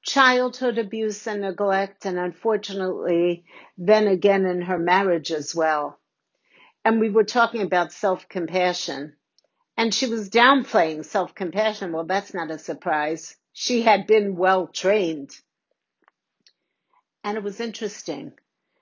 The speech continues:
because I heard in the name of one of the top trauma therapists in the world that self-compassion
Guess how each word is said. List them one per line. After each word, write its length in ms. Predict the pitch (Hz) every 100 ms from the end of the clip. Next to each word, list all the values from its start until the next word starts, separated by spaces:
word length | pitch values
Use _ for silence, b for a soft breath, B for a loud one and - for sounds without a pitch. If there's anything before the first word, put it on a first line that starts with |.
| _
because 600 | - 196 - 202 185 165 - _
I 160 | 185 190
heard 460 | 185 220 214 208
in 120 | 190 175
the 100 | 170
name 280 | 190 208
of 160 | 196 160
one 180 | 185 185
of 160 | 160
the 120 | 185 180
top 480 | - - 233 233 220 _
trauma 600 | - 226 214 208 185 -
therapists 600 | 220 214 202 - 170 - 185
in 100 | 165
the 80 |
world 580 | 160 180 220 208 - - - _ _ _ _ _ _ _ -
that 180 | 214 208
self-compassion 1200 | 247 214 - 226 - 180 214 226 220 214 185